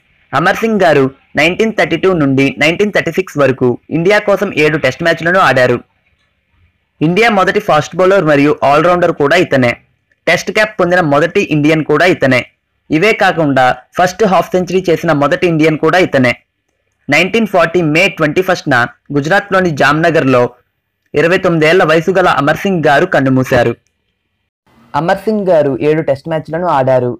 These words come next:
రన్స్ రెండు వందల తొంభై రెండు చేశారు. సెంచరీలు లేవు. హాఫ్ సెంచరీ ఒకటి చేశారు. వికెట్లు ఇరవై ఎనిమిది తీశారు. క్యాచ్లు మూడు పట్టారు. సొరాబ్జీ కోలా గారు. ఈయన ముంబైలో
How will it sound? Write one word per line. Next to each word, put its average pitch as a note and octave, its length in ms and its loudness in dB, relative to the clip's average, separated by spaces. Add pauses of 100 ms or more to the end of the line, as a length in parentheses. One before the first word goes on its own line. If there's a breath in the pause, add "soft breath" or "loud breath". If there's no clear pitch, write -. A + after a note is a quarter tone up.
రన్స్ F#3 260 -4
రెండు D3+ 220 -2
వందల D3+ 180 -2
తొంభై C#3 280 -2
రెండు C3+ 300 -4
చేశారు. B2+ 460 -2 (560)
సెంచరీలు D#3+ 440 -2
లేవు. C3+ 420 -2 (180)
హాఫ్ D#3+ 160 0
సెంచరీ D#3+ 340 -4
ఒకటి D3 280 -4
చేశారు. B2+ 580 -4 (180)
వికెట్లు F3+ 420 -4
ఇరవై C#3+ 260 -2
ఎనిమిది C#3+ 200 -4
తీశారు. B2+ 580 -2
క్యాచ్లు D3+ 380 -2
మూడు D3+ 200 -4
పట్టారు. A#2+ 540 -4 (720)
సొరాబ్జీ F#3+ 400 0
కోలా E3 280 0
గారు. B2 340 0 (160)
ఈయన G#3+ 240 0
ముంబైలో D3 680 -2